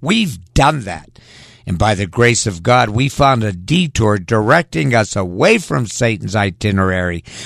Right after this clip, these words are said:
onto a journey of salvation, recovery, healing,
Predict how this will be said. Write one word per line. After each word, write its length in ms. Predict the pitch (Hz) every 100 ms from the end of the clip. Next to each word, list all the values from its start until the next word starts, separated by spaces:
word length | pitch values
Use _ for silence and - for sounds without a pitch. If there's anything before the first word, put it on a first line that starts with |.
| -
onto 400 | 110 113 113 107
a 60 | 104
journey 500 | 82 123 120 110 101
of 120 | 87
salvation, 800 | - 110 87 120 127 - 107 87
recovery, 720 | 90 90 - 143 95 90 78 - _
healing, 480 | - 185 143 98